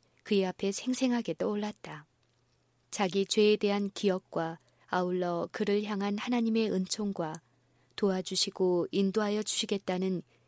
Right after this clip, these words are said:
그분의 약속이 함께 떠올랐다.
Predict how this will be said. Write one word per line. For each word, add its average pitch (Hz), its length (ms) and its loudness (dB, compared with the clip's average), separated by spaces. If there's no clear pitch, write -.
그분의 214 460 2
약속이 196 540 -2
함께 240 420 -2
떠올랐다. 208 720 -2